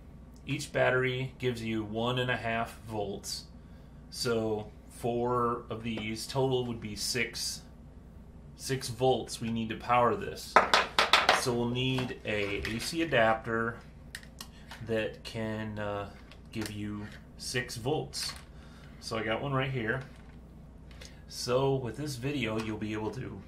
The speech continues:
plug in your device instead of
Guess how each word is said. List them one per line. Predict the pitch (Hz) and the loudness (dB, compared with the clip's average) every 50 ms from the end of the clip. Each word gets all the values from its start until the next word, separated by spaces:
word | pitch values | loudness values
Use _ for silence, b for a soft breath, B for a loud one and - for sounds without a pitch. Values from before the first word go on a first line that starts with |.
| - - | -14 -14
plug | - - 131 135 131 135 139 | -6 -2 2 2 4 4 2
in | 151 147 139 | 2 2 2
your | 127 110 104 | 2 2 0
device | 104 101 98 98 101 101 101 104 113 110 - - - - - - - - - - - | 0 -2 -2 0 2 2 4 2 0 -2 -4 -6 -8 -10 -12 -16 -16 -18 -18 -18 -16
instead | - 95 98 95 - 113 110 | -14 -12 -10 -8 -6 -4 -2
of | 113 113 104 98 - | 0 -2 -2 -4 -6